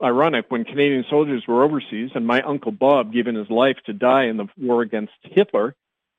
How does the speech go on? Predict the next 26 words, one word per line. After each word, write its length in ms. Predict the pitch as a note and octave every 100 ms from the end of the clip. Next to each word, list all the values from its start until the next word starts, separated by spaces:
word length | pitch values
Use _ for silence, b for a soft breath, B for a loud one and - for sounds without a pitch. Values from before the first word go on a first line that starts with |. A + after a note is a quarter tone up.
| _ _ _ -
right 180 | A3+ B3
here 180 | A#3+ A3+
at 60 |
home, 380 | F3+ A#3 D#3+ F#2 _ _ _ _ _
they're 440 | - B2+ A#2+ A2 _ _ -
doing 200 | D#3 D3+
exactly 380 | B2+ E3 G3 D#3+
what 120 | C#3+
Hitler 280 | C#3+ C3+ A2+
did, 240 | G2+ F2+ _ _ _ _ _ _ _ _ _ _ _ _ _ _ -
killing 320 | - G#3 G3+ F3+
the, 300 | D3 C#3+ C#3+ _ _ _ _
what 240 | D3 B2+
they 80 | -
call 300 | B2 - B2
Untermenschen, 880 | D#3+ F#3 - C#3+ C3 F#3 - A#2+ A2+
or 380 | B2+ A#2 A2 G#2 _ _ _ _ _ _ -
subhumans, 640 | F3 C#3 - A3 A3 A#2+ D#3+ -
and 140 | C3 B2
throwing 300 | - E3 D#3+
them 140 | C#3+
in 100 | C3+
a 60 | D3
ditch. 260 | D#3+ A3+ - -
Happened 280 | - - B2+
across 400 | - - C3